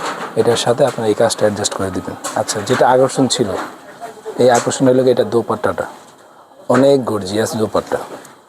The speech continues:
অনেক গর্জিয়াস দোপাট্টা, all over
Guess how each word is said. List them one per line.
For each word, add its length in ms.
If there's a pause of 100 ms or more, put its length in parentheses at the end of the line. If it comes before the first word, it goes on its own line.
(560)
অনেক 160 (100)
গর্জিয়াস 400
দোপাট্টা, 360 (960)
all 220
over 160